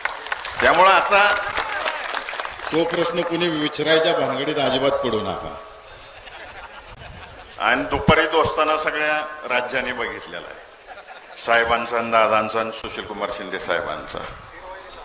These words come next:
आता अधिक बोलत नाही, कारण का आपल्याला साहेबांचं ऐकायचं आणि तुम्ही बराच वेळ बसलेला आहे. आपण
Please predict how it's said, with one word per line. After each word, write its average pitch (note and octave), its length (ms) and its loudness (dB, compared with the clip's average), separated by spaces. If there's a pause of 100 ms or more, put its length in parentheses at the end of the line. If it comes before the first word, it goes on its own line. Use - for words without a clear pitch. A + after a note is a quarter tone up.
(3250)
आता B2+ 200 4
अधिक C3 280 4
बोलत D#3 300 4
नाही, D3 240 2
कारण A2+ 180 0
का C3 80 8
आपल्याला C3 300 4
साहेबांचं C3 500 4
ऐकायचं C3 320 2
आणि C3+ 100 -2
तुम्ही C3+ 200 -8
बराच B2 320 -2
वेळ A2+ 160 0
बसलेला F#2+ 440 -4
आहे. - 840 -12
आपण C#3+ 340 2